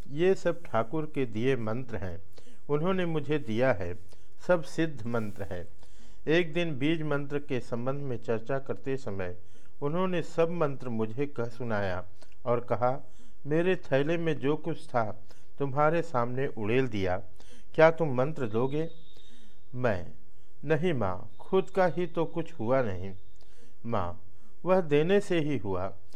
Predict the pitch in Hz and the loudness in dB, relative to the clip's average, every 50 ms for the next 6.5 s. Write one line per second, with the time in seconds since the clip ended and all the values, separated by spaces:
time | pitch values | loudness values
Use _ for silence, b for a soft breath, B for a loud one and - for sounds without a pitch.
0 | b b b b - 160 160 - 196 196 190 151 131 135 156 170 - - - 156 | b b b b -2 -2 0 0 2 2 2 2 2 2 2 2 0 0 2 2
1 | 135 101 95 95 90 87 - - b b b b b b - 170 180 185 180 175 | 2 4 2 0 0 0 -2 -2 b b b b b b 0 0 0 2 2 2
2 | 165 143 117 123 135 151 147 - 139 113 - - - 104 90 85 90 87 87 - | 2 2 2 2 2 2 2 0 0 0 -2 -2 -2 0 0 0 0 -2 -2 -2
3 | - - - - - - - - - - - - 113 110 104 95 87 85 85 87 | -2 -2 -2 -2 -2 -2 -2 -2 -2 -2 -2 -2 0 0 0 0 0 -2 -2 -2
4 | - 117 127 139 151 160 156 - b b b b b b b - 156 160 151 190 | -2 0 0 2 0 0 -2 -2 b b b b b b b -2 0 0 2 2
5 | 190 170 - 175 175 175 190 170 - 165 151 143 139 139 139 120 120 113 110 117 | 2 2 4 2 2 4 2 0 2 4 4 4 4 2 0 0 0 0 2 0
6 | 113 110 113 104 95 90 - 98 92 90 | 0 0 0 -2 -2 -2 -2 -2 -2 -2